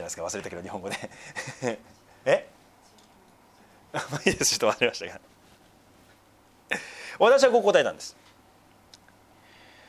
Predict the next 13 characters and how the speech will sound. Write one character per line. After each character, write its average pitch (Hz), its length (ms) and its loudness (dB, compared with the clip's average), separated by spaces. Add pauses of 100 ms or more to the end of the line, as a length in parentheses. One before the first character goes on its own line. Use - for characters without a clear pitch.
(220)
「私 247 440 6
た 208 140 6
ち 208 160 0
は 214 120 8
も 127 180 0
と 156 140 0
も 156 160 0
と 170 280 2 (140)
パ 147 180 -2
リ 175 120 -2
サ 170 280 -4
イ 160 200 -6 (120)
人 131 280 -14